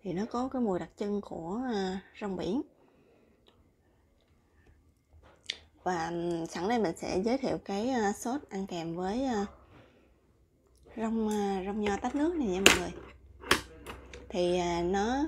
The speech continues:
cũng, ờ, rất là tiện lợi, mọi người, ờ, mua về và để ngăn, ờ, mát tủ lạnh đó mọi người. Khi nào dùng thì có thể đem ra và ngâm và thưởng thức thôi. Còn cái loại kia thì mình cũng phải, ờ, bảo quản trong, ờ, ngăn mát thì cũng chỉ được khoảng một hai ngày thì nó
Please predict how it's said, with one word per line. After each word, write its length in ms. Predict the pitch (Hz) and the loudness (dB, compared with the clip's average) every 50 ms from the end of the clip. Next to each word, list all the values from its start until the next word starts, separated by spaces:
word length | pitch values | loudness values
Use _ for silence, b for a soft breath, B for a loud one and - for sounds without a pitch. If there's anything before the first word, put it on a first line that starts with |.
| 302 - | -2 -4
cũng, 240 | 180 180 202 247 | -6 -4 -2 -2
ờ, 180 | 262 254 226 220 | 0 0 0 0
rất 160 | 220 262 - | 0 -2 -2
là 100 | 254 196 | -2 -2
tiện 240 | - 185 170 180 185 | -2 -2 -2 -2 -2
lợi, 220 | 180 160 156 170 | -2 -2 0 0
mọi 120 | 180 175 185 | 0 -2 0
người, 320 | 185 180 170 165 165 170 | 0 0 0 0 0 -2
ờ, 200 | 170 165 165 165 | -2 -2 -2 -2
mua 260 | 165 170 185 190 190 | -2 -2 0 0 -2
về 280 | 190 214 180 175 170 165 160 | -2 -2 -2 -2 -2 -2 -2
và 380 | 165 160 160 160 160 165 165 151 - | -2 -2 -2 -2 -2 -2 -2 -2 0
để 180 | 147 143 151 185 | 0 0 0 0
ngăn, 300 | 247 262 233 208 202 202 | -2 -2 -4 -4 -4 -4
ờ, 240 | 190 185 180 180 185 B B B B B B B B B B - - | -4 -4 -6 -8 -8 B B B B B B B B B B -10 -6
mát 260 | 233 226 277 302 - | -2 -2 -2 -2 -2
tủ 120 | - 208 | -2 0
lạnh 240 | 214 190 160 170 190 | 0 0 2 2 2
đó 60 | 214 | 2
mọi 180 | 226 202 180 185 | 2 2 0 0
người. 240 | 185 175 160 160 185 - | 0 0 -2 -4 -4 -6
Khi 80 | - 208 | -6 -4
nào 380 | 196 180 175 170 175 170 170 170 | -4 -2 -2 -4 -4 -4 -2 0
dùng 240 | 175 175 175 190 170 | 0 0 0 -2 -4
thì 180 | 190 175 156 | -6 -6 -6
có 200 | 156 - - 202 | -8 -8 -10 -10
thể 240 | 214 220 - - 202 214 | -8 -8 -8 -8 -6 -6
đem 180 | 233 196 190 202 | -4 -4 -4 -4
ra 240 | 214 190 190 190 185 180 | -4 -4 -4 -4 -4 -4
và 260 | 170 160 156 156 156 160 | -6 -6 -6 -6 -6 -4
ngâm 260 | 175 180 180 185 180 175 | -4 -4 -2 -2 -2 -4
và 280 | 170 - - - - - | -6 -8 -8 -10 -10 -10
thưởng 180 | 185 185 196 | -8 -6 -4
thức 140 | 220 254 269 - | -4 -4 -4 -4
thôi. 140 | 247 196 185 B B B B B B B B B B B - - - | -4 -4 -4 B B B B B B B B B B B -14 -8 -6
Còn 160 | 170 165 170 | -6 -4 -2
cái 120 | - - | -2 0
loại 140 | 190 165 175 | 0 0 0
kia 220 | 175 - 202 196 190 | 0 0 0 0 0
thì 80 | 196 185 | 0 -2
mình 220 | 175 156 156 170 | -2 -2 -4 -4
cũng 180 | 185 170 190 208 | -4 -4 -4 -4
phải, 320 | - 160 - - 196 233 240 | -4 -4 -4 -2 -2 0 0
ờ, 60 | 208 | 0
bảo 200 | 196 - 165 190 | -2 -2 -2 -2
quản 280 | 202 175 - 175 214 247 | -2 0 0 0 0 0
trong, 300 | - 202 196 196 190 190 | 0 -2 0 0 0 0
ờ, 160 | 185 185 185 | 0 0 0
ngăn 220 | 185 185 185 185 | 0 0 0 2
mát 200 | 190 208 247 320 - - | 2 2 2 0 0 -2
thì 120 | 208 165 - - | -4 -6 -4 -4
cũng 180 | 170 185 233 247 | -4 -4 -4 -4
chỉ 60 | - - - | -4 -4 -2
được 200 | 202 185 180 - - | -2 -4 -4 -6 -10
khoảng 260 | 180 160 170 196 233 | -8 -6 -2 0 0
một 120 | 220 175 160 - | 0 0 0 -2
hai 160 | 202 190 190 | -4 -2 -2
ngày 280 | 190 185 175 170 175 170 | -2 -2 -2 -2 -4 -4
thì 60 | 175 | -4
nó 120 | 170 175 | -4 -6